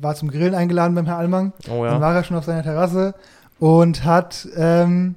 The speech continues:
Speaker 2: Das ist ein Nasssauger,
Speaker 1: mit, mit,
Speaker 2: ja.
Speaker 1: <laughs> mit seinem Wirt, Nasssauger, da die Terrasse geputzt.
Speaker 2: Oh.
Speaker 1: Dann hab ich ein schönes Video gemacht. In Jogginghose und Crocs, da standst du dann, hast das schön gemütlich
Speaker 2: Hm.
Speaker 1: gemacht. War ein guter Anblick.
Speaker 2: War gut und sauber war's auch.
Speaker 1: Ja, stimmt. Wir haben ein bisschen umgeräumt. Ich hab
Speaker 2: Ja.
Speaker 1: ganz großartig die, die Stühle hab ich abgeputzt.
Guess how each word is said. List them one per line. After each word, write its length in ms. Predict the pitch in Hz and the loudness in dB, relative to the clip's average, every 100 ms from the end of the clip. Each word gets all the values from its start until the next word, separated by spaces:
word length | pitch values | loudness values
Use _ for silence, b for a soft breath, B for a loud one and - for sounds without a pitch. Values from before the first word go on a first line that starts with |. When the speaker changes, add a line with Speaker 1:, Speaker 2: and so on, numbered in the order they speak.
| - | -8
Speaker 2:
Das 100 | 120 | -8
ist 60 | |
ein 140 | 120 117 | -6 -2
Nasssauger, 400 | 143 - 202 175 | -2 0 0 0
Speaker 1:
mit, 120 | 220 | 2
mit, 100 | 196 | 6
Speaker 2:
ja. 60 | 196 | 6
Speaker 1:
<laughs> 40 | |
mit 100 | 214 | 6
seinem 260 | 190 185 175 | 2 2 2
Wirt, 240 | 240 - | 0 0
Nasssauger, 800 | 151 175 208 - 202 208 208 202 B B - | 0 2 2 4 2 4 0 -2 B B -4
da 100 | 165 | -2
die 80 | 165 | 2
Terrasse 260 | 170 180 | 2 2
geputzt. 460 | 151 143 165 - - | 0 0 -2 -4 -12
Speaker 2:
Oh. 120 | - 123 110 131 | -10 -10 -10 -2
Speaker 1:
Dann 100 | 156 | 4
hab 80 | 175 | 4
ich 80 | |
ein 40 | 160 | 4
schönes 240 | 196 170 | 2 2
Video 200 | 185 185 | 2 2
gemacht. 300 | 175 175 175 | 2 2 0
In 280 | 165 160 156 | -2 -4 -2
Jogginghose 500 | 185 196 180 175 175 | 2 4 4 2 2
und 120 | 160 | -2
Crocs, 320 | 143 180 185 - | 0 0 0 0
da 140 | 170 | -2
standst 240 | 170 180 180 | 0 0 0
du 40 | |
dann, 140 | 170 160 | -2 -2
hast 160 | 156 | -4
das 100 | 156 | -6
schön 140 | - 165 | -4 -4
gemütlich 300 | 165 139 135 | -2 -2 -2
Speaker 2:
Hm. 60 | 127 | -4
Speaker 1:
gemacht. 240 | 160 165 b b b - | -6 -6 b b b -6
War 100 | 156 | 0
ein 40 | |
guter 180 | 170 165 | 2 2
Anblick. 380 | 156 135 131 - | 0 -2 -6 -12
Speaker 2:
War 80 | - | -4
gut 240 | 170 185 | -2 -4
und 160 | - 120 | -6 -6
sauber 280 | 110 120 147 | -4 -2 -4
war's 160 | 151 | -4
auch. 220 | - 123 - - _ _ | -6 -8 -10 -20 _ _
Speaker 1:
Ja, 220 | 196 175 | 6 6
stimmt. 300 | 170 165 143 | 4 -4 -6
Wir 60 | 165 | -4
haben 80 | 170 | 0
ein 40 | |
bisschen 180 | 165 196 | 0 0
umgeräumt. 440 | 196 185 190 - - | 0 2 0 -4 -6
Ich 140 | 165 | 0
hab 180 | 175 - | 2 0
Speaker 2:
Ja. 60 | 175 | -4
Speaker 1:
ganz 280 | 175 170 | -4 -4
großartig 520 | - 170 180 160 160 - | -4 -4 0 0 -2 -2
die, 280 | 151 151 | -4 -2
die 200 | 156 143 | -6 -10
Stühle 200 | 139 190 165 | -4 2 2
hab 60 | |
ich 60 | 151 | 2
abgeputzt. 460 | 135 131 139 - | -4 -4 -4 -6